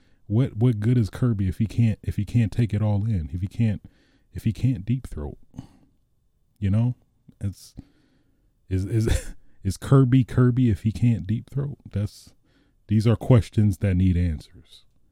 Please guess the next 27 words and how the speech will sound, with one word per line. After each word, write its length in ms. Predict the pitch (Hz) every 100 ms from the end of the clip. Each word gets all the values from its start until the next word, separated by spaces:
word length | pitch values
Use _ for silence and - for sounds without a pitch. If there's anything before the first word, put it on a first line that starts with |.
| _
Hopefully 680 | - 127 - 131 123 123 120 _ _ _ _ -
we'll 180 | 95 95
get 200 | 95 95
answers, 720 | 95 90 - 98 95 85 - -
uh, 360 | 85 82 82 82
when 320 | 82 90 87
Kirby 420 | - 120 107 101
and 100 | 95
the 60 | 92
Forgotten 480 | 92 90 87 85
Land 280 | 82 82 80
launches 600 | 82 80 - 82 80 - - - - -
on 140 | 85
Nintendo 440 | 85 - 110 95
Switch 480 | 90 - 85 - -
March 280 | 90 85 -
twenty-fifth. 680 | - 90 - - - - -
<laughs> 0 | - - - - - - - 285 - - - - - - - - - - - - - - - - - 233 226 208 - - -
Oh, 600 | 127 127 120 113 104 101
man. 480 | 107 113 107 95 - 123 123 - - - - - -
<laughs> 920 | - - - - - - - - -
Man, 340 | 113 101 95 92
if 160 | 95
I, 60 | 117
<laughs> 920 | - - - - - - - - -
I 240 | - -
can't, 300 | 104 90 -